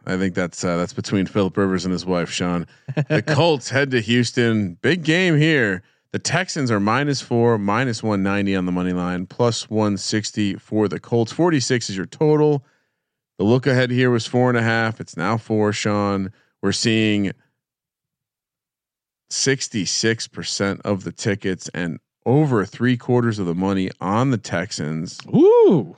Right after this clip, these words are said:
Speaker 1: I'm a little worried about this Colts team. They, they appear to be banged up, and if Houston wasn't a favorite, they would be a close your eyes special. They
Speaker 2: Hmm.
Speaker 1: underperformed the spread big time last week in that ass whooping.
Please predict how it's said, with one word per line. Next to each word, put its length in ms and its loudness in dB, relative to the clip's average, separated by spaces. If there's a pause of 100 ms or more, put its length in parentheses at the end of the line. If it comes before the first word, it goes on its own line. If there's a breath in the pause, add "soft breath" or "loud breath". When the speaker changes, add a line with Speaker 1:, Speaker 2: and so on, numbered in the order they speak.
(220)
Speaker 1:
I'm 160 2
a 60 4
little 280 4
worried 300 4
about 280 2
this 200 -4
Colts 380 -2
team. 260 -2
They, 180 -2
they 180 -2
appear 280 0
to 60 2
be 140 2
banged 400 0
up, 260 -2 (200)
and 500 -2 (320)
if 500 -8 (220)
Houston 360 0
wasn't 280 0
a 60 0
favorite, 480 0
they 120 4
would 320 2
be 200 2
a 120 0
close 320 0
your 140 2
eyes 220 -2
special. 440 -2
They 160 2
Speaker 2:
Hmm. 140 2
Speaker 1:
underperformed 500 -2
the 80 -2
spread 400 -2
big 240 0
time 340 -2
last 300 -4
week 220 -2
in 60 -2
that 180 -2
ass 340 -2
whooping. 480 -10